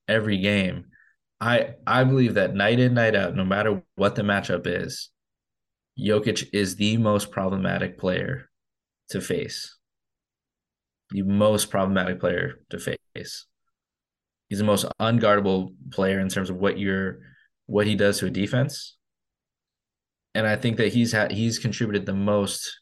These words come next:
to team success in the N B A. The defense has fallen off a bit from last year, I will admit. But when you look at how good the Nuggets def-, offense has been this year,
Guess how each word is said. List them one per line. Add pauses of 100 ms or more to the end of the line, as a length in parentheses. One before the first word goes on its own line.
(180)
to
team
success (440)
in
the
N
B
A. (1080)
The
defense
has
fallen
off
a
bit
from
last
year,
I
will
admit. (600)
But
when
you
look
at
how (300)
good (380)
the
Nuggets
def-, (180)
offense
has
been
this
year,